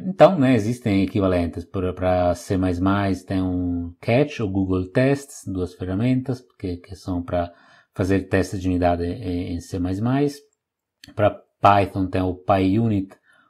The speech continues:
ou, eh, Unit Test, né, que é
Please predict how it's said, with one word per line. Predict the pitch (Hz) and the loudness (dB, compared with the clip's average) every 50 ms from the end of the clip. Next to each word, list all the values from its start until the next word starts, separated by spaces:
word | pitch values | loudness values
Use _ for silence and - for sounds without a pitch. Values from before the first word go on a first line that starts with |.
| _ _ | _ _
ou, | - 101 101 107 110 107 - | -2 2 2 2 2 0 -2
eh, | 104 92 90 90 90 90 87 87 | -4 -2 -2 -2 -2 -2 -4 -2
Unit | 87 92 101 98 95 95 - _ _ | 0 0 0 0 0 -4 -6 _ _
Test, | 107 101 127 156 - - - - - _ - | 0 0 0 0 -2 -8 -14 -20 -20 _ -16
né, | 110 98 90 98 104 98 - - | -12 -10 -8 -8 -8 -10 -12 -14
que | |
é | 95 | -12